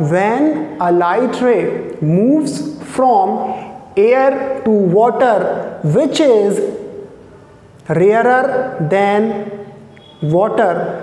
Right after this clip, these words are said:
that, uh, in this case the light ray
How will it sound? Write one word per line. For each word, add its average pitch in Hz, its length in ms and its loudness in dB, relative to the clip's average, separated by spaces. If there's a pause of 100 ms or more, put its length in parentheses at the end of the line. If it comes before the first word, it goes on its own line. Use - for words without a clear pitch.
(460)
that, 214 200 0 (340)
uh, 175 320 0 (420)
in 226 80 4
this 277 200 2
case 226 380 4 (840)
the 180 220 2 (480)
light 226 420 2
ray 262 180 4